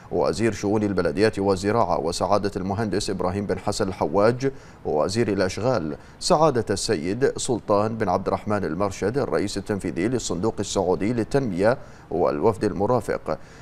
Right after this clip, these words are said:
وخلال اللقاء أشاد معالي نائب رئيس مجلس الوزراء بالدور البارز الذي يطلع به الصندوق السعودي للتنمية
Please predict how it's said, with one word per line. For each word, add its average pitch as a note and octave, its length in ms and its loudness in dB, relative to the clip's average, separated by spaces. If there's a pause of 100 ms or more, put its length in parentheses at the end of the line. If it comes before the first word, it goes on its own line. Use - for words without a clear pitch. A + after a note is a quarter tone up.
(140)
وخلال F3 500 6
اللقاء A#2 520 2
أشاد A2 340 0
معالي G#2 760 -2
نائب G#2 400 -2
رئيس F#2+ 420 -4
مجلس G#2 340 -4
الوزراء F#2+ 420 0
بالدور G#2 360 0
البارز F#2+ 500 0
الذي F#2 340 0
يطلع F2 420 0
به G2+ 180 -2
الصندوق G2 440 -4
السعودي F#2 520 0
للتنمية G#2+ 640 0